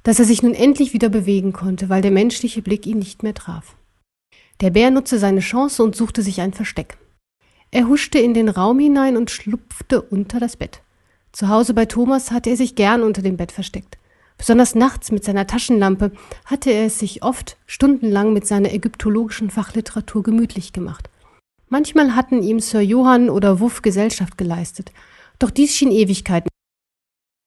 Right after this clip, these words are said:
Wuff war versteinert und Sir Johann auf sich allein gestellt, den Widrigkeiten der Wüste ausgesetzt. Hier unter diesem Bett fühlte sich Butler alles andere als wohl. Er spürte, wie Kälte von oben zu ihm nach unten kroch.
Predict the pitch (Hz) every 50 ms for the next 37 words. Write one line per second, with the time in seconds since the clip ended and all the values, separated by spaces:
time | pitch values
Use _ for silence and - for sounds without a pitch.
0 | _ _ _ - 220 269 254 - - 196 185 185 202 180 - - 185 202 226 240
1 | 240 226 - 196 196 - - 208 196 185 208 226 226 233 233 214 - 190 190 -
2 | - 202 - 160 185 180 185 196 214 226 226 - - - 208 202 220 - - -
3 | - - - _ - - 220 208 214 233 - 262 240 - - - 202 190 196 196
4 | 226 214 202 202 180 190 190 185 - - 180 - 170 180 - - - 165 - -
5 | 165 - - - - - - _ _ _ _ _ _ _ _ _ _ _ _ _
6 | _ _ _ _ _ - - 185 196 196 208 - - 233 208 196 175 185 190 180
7 | 190 170 175 202 - - - - - - _ _ _ _ - - 254 - 269 233
8 | 247 240 240 - 208 196 - 208 214 - - 202 202 208 202 208 180 185 190 190
9 | 185 160 135 185 - - - - - 208 - - _ _ _ _ _ _ _ _
10 | _ _ - 240 254 - - - - - 277 294 294 - 262 226 226 - - 214
11 | 226 247 254 - 254 - - 240 226 - 165 220 240 254 262 247 - 233 214 220
12 | 233 233 240 - - 214 202 202 190 180 - - - 160 151 -